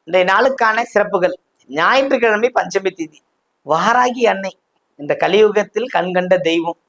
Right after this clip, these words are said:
நம்ம சொல்றத உடனே கேட்டு செவிமடுத்து கேட்கின்ற தெய்வம்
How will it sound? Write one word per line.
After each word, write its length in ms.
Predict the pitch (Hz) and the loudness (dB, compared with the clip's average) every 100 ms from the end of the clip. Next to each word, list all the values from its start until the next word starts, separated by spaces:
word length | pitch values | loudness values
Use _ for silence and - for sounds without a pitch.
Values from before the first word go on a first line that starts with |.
| _ | _
நம்ம 300 | 143 151 131 - | -8 -6 -8 -4
சொல்றத 380 | 175 190 240 233 | 0 2 2 4
உடனே 600 | 240 180 196 220 233 254 _ _ | 2 2 -2 -2 -4 -6 _ _
கேட்டு 340 | 196 208 208 | 0 2 0
செவிமடுத்து 640 | 233 190 196 196 190 180 214 185 | -2 0 0 0 -2 -2 -4 -2
கேட்கின்ற 340 | 185 180 160 | -4 -4 -6
தெய்வம் 380 | 156 165 180 | -2 -2 -2